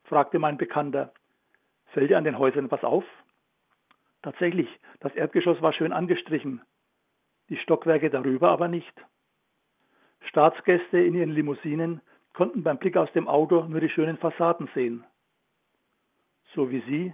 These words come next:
werden auch heute immer wieder Menschen getäuscht. Da werden Fassaden aufgebaut, Dinge vorgetäuscht, die mit der Wirklichkeit nichts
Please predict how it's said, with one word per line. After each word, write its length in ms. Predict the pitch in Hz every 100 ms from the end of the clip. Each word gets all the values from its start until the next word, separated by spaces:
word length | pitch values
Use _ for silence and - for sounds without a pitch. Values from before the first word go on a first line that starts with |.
| _
werden 280 | 151 170 180
auch 160 | 165 -
heute 220 | 160 175
immer 220 | 156 147
wieder 160 | 151 135
Menschen 340 | 135 143 185
getäuscht. 600 | - - 147 127 - - _ _ _ _ _ _ _
Da 100 | 143
werden 220 | 143 143
Fassaden 460 | 151 147 156 165 185
aufgebaut, 760 | 165 165 185 175 151 160 - - _ _ _ _ _
Dinge 220 | 175 170 165
vorgetäuscht, 800 | 156 165 175 160 151 151 - - _ _
die 80 | -
mit 100 | 143
der 120 | 139
Wirklichkeit 480 | 147 160 160 160 156
nichts 180 | 160